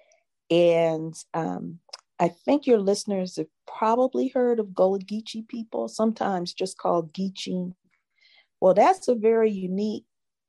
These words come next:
culture, one of the group of people, um, in our history who came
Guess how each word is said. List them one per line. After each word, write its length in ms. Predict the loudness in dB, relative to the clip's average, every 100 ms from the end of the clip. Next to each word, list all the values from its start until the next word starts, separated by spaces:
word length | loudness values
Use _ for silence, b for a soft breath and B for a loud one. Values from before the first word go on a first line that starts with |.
| _ _
culture, 800 | -6 0 0 0 -4 -2 0 0
one 580 | 2 2 2 2 2 0
of 140 | -2
the 40 | -4
group 240 | -6 -6
of 140 | -8
people, 560 | -8 -10 -6 -2 -2 -4 _ _ _ _ _ -4
um, 540 | -2 -2 -4 -6 -10 -8 -2
in 140 | -2 2
our 420 | 2 4 4 0 -6 _
history 760 | -10 -2 -2 -4 -8 -8 -6 -6
who 100 | -6
came 640 | -6 -4 -2 0 -2 -4